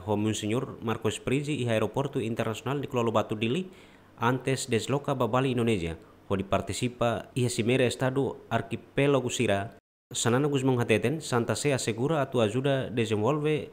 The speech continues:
qualidade ensino iha Timor-Leste, hanesan mos nono governo konstitusional nia vontade atu hadia qualidade sistema edukasaun iha railaran.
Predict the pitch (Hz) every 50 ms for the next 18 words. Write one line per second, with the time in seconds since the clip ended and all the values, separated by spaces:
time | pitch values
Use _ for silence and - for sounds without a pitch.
0 | - - 120 110 113 110 131 151 143 151 147 - 110 131 127 120 - 131 127 117
1 | 110 110 110 - 110 104 104 101 101 113 143 147 - - 95 190 - - - -
2 | - - - - 113 117 113 - - 107 104 107 127 139 - - - - - -
3 | 120 120 127 120 110 - 107 101 98 117 127 127 135 131 127 - 123 113 - -
4 | - 107 101 - 113 110 110 110 - - 95 107 104 98 98 98 95 95 120 127
5 | 135 147 127 120 - - 104 107 98 101 107 101 - - 98 95 95 104 123 131
6 | 127 - - 110 - - 120 110 107 101 101 107 - - - - 101 95 95 92
7 | 98 92 98 98 95 95 98 98 101 101 104